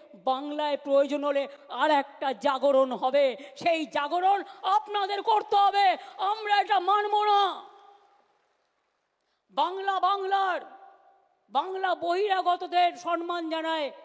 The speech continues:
অতিথি হিসেবে বরণ করবে, কিন্তু বহিরাগতদের বাংলা দখল করতে দেবে না, এটা মাথায় রাখবেন।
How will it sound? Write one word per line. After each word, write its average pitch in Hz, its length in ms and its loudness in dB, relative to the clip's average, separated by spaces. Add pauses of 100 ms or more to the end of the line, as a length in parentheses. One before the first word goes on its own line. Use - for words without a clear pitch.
(320)
অতিথি 330 440 -2
হিসেবে 302 340 -6
বরণ 294 360 -2
করবে, 285 520 -2 (360)
কিন্তু 277 280 -12
বহিরাগতদের 269 1300 0 (380)
বাংলা 277 460 -6
দখল 320 500 -4
করতে 294 380 -6
দেবে 254 260 0
না, 226 240 -8 (220)
এটা 294 320 -2
মাথায় 302 420 -4
রাখবেন। 311 680 0